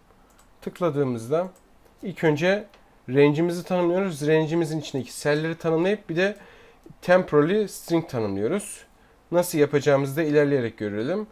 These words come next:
İlk önce şu seçtiğimiz alanı biz bir range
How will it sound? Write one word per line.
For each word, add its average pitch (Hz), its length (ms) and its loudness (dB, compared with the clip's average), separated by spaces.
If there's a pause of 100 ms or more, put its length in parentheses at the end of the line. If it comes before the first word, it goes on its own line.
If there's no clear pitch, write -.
(420)
İlk 185 180 -4
önce 185 260 2
şu - 200 -8
seçtiğimiz - 560 -2
alanı 165 420 2
biz 160 200 -4
bir 165 140 0
range 165 260 0